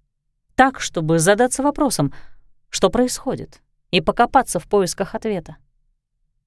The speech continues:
Каждый раз, когда совет безропотно принимал свёрстанный ею бюджет без тщательной проверки каждой статьи расходов, она чувствовала разочарование. Даже злилась на них на всех.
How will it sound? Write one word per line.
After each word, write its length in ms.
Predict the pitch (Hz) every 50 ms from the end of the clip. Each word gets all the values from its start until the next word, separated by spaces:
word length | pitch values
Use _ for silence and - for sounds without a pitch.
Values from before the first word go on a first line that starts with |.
| _ _ _
Каждый 340 | _ - 285 294 254 240 269
раз, 300 | 277 269 240 196 165 -
когда 300 | - - 151 147 151 170
совет 380 | 160 - 202 180 185 220 220 190
безропотно 760 | 165 185 196 175 160 185 190 208 214 - 180 - - 160 147
принимал 580 | - 156 160 165 170 175 180 185 180 175 160 - - -
свёрстанный 720 | - - - 196 196 208 202 - - - - 180 180 180 175
ею 340 | 165 175 180 180 170 156 143
бюджет 500 | 139 160 143 143 156 190 220 226 - - - - _ _ _ _ _ _
без 260 | - 147 202 214 - -
тщательной 580 | - - - 294 302 - 269 254 233 240 240
проверки 540 | - - 254 254 247 233 214 165 - - 156
каждой 380 | - - 185 180 156 147 156 151
статьи 360 | - - 170 160 - 180 170
расходов, 640 | 165 160 156 - - - 240 247 220 220 - - - - _ _ _ _ _ _ _ _ _ _ _ _ _ _
она 200 | 165 190 233 269
чувствовала 680 | - - - 277 - - - 240 233 233 226 220 220
разочарование. 1000 | 214 220 214 220 220 - - 240 233 233 233 214 202 165 139 127 135 139 139 - _ _ _ _ _ _ _ _ _ _ _
Даже 380 | - 165 180 226 247 233 262 262
злилась 840 | 226 226 240 254 254 254 240 190 147 135 127 123 - - - - - _ _ _ _ _ _
на 200 | - - 180 202
них 260 | 214 220 240 - -
на 140 | 233 233 247
всех. 580 | - - - - - 196 151 123 - - -